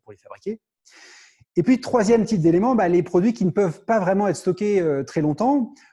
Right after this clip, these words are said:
comme, euh, bah, voilà, des, des, des sandwichs, euh, Sodebo, où on va attendre que, euh, de savoir exactement quelle est la demande réelle pour réapprovisionner exactement, euh,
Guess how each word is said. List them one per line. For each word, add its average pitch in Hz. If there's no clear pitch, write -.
comme, 202
euh, 139
bah, 117
voilà, 147
des, 139
des, 131
des 127
sandwichs, 156
euh, 120
Sodebo, 131
où 151
on -
va 175
attendre 190
que, -
euh, 170
de 127
savoir 139
exactement 139
quelle 160
est 151
la 135
demande 135
réelle 170
pour 165
réapprovisionner 143
exactement, 165
euh, -